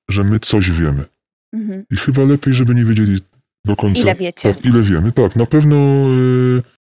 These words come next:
Speaker 1: na pewno pieniądze trzymane są często w miejscach zamieszkania, ewentualnie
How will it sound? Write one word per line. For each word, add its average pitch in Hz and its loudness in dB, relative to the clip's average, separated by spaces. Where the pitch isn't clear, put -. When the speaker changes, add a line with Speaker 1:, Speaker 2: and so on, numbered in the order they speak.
Speaker 1:
na 123 0
pewno 143 2
pieniądze 131 2
trzymane 123 0
są 117 0
często 117 -2
w 104 0
miejscach 113 0
zamieszkania, 117 0
ewentualnie 120 2